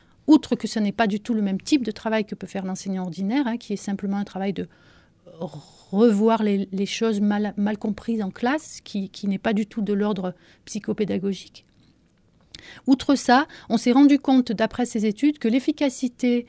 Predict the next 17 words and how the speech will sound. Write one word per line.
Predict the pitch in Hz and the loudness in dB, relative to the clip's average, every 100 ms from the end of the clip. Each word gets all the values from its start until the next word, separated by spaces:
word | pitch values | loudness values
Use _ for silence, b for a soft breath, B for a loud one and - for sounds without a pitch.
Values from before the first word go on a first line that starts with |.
| b - | b -8
des | 180 226 214 | 0 2 2
rased | 196 254 233 262 285 - | 4 4 4 2 0 -2
était | 247 233 233 | -2 0 -2
cinq | - 349 320 | 0 2 2
fois | - 320 | 0 -2
supérieure | 285 254 247 233 233 240 269 - 269 - | 0 -2 -2 0 2 2 0 -4 -14 -4
à | 220 | -2
l'efficacité | 233 - - 233 - 226 - 254 | -2 -4 -4 -4 -4 -6 -2 -2
de | 220 | 0
l'aide | 233 247 | 2 0
personnalisée | - 233 - 214 214 208 233 240 | -2 -6 -4 -2 0 0 0 -2
pour | 220 220 | -4 -2
aider | 214 226 | 0 0
les | 214 | -2
enfants | 208 - 214 | -4 -6 -6
en | |
difficulté. | 196 196 - 196 175 - | -6 -8 -10 -12 -12 -14